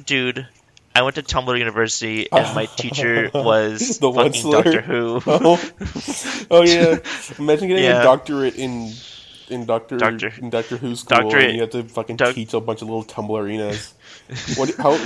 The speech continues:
Speaker 2: How humiliating! Was it
Speaker 1: Yeah,
Speaker 2: at least?
Speaker 1: I,
Speaker 2: Was
Speaker 1: yeah.
Speaker 2: it at least, like, one of the no, one of the ones that no one wants to fuck?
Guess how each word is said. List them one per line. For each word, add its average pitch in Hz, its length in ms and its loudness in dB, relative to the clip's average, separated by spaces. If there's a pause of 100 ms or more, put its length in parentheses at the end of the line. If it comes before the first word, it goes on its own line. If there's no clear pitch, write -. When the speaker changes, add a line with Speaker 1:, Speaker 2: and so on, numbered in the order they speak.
Speaker 2:
How 151 160 2
humiliating! 113 800 -4 (640)
Was 131 160 -4
it 151 60 0
Speaker 1:
Yeah, 101 60 4
Speaker 2:
at 147 100 0
least? 120 340 2
Speaker 1:
I, - 40 -12
Speaker 2:
Was 143 120 4
Speaker 1:
yeah. 120 160 6
Speaker 2:
it 113 40 4
at 117 100 0
least, 160 320 -2
like, 147 260 0 (160)
one 131 240 -4
of 131 140 -4
the 123 440 0
no, 120 220 -4
one 123 240 -4
of 127 80 -4
the 127 80 0
ones 123 240 0
that 117 100 -2
no 117 140 -2
one 113 560 -4 (420)
wants 117 300 -8
to 120 80 -10
fuck? 117 400 -4